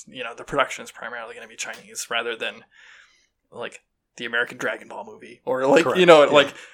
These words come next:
Speaker 1: anything else, uh, uh, the Ghost in the Shell movie or something
Speaker 2: Mm-hmm.
Speaker 1: like that, you know, where it's an American rendering of something that's foreign.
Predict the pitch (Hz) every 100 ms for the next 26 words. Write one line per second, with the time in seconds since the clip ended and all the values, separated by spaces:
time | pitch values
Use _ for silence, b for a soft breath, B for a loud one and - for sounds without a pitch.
0 | B B - 151 - - 170 160 175 147
1 | 127 117 117 - - 127 117 123 139 143
2 | _ - - 117 117 113 _ - 117 113
3 | 110 131 127 135 127 135 117 107 110 110
4 | - 120 104 110 113 110 113 127 120 -
5 | _ 120 110 113 - 117 120 123 120 -
6 | 113 113 _ _ _ _ _ _ - 131
7 | 139 139 127 127 120 120 117 113 120 113
8 | - - 120 127 117 110 - 123 107 113